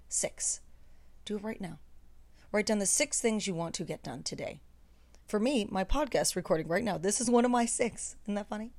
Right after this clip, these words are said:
You write down six things that you want to get done today. Put them in order. It might just be the order that you wrote it. You might want to switch things around.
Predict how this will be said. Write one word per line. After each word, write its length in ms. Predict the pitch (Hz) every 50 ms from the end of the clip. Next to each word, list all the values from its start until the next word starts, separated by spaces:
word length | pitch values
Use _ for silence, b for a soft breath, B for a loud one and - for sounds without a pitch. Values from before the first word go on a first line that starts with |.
| B B B B B B B B B B B B B
You 100 | - 220
write 160 | 202 233 240 240
down 160 | 254 233 214
six 380 | - - - 294 - - -
things 240 | - 240 220 220 -
that 180 | - 160 - -
you 80 | 226
want 200 | 226 233 233 226
to 40 | 214
get 180 | 190 196 185 175
done 200 | - 175 175 170
today. 400 | - - 156 156 151 147 170 - - - - - - - - - - - - - - - - - - - - B B B B B B B
Put 200 | - - 196 -
them 100 | 220 220
in 100 | 226 226
order. 380 | 208 170 175 170 185 196 233 226 - -
It 100 | 233 226
might 180 | 233 240 233
just 160 | - 196 - -
be 60 | 208
the 80 | 202
order 200 | 196 185 190 190
that 160 | 190 190 - -
you 60 | 170
wrote 160 | 175 170 170
it. 120 | 196 -
You 60 | - 185
might 160 | 175 165 170
want 140 | 170 170 170
to 60 | -
switch 200 | - 175 165 -
things 220 | - 180 170 -
around. 340 | 196 185 170 165 165 180 -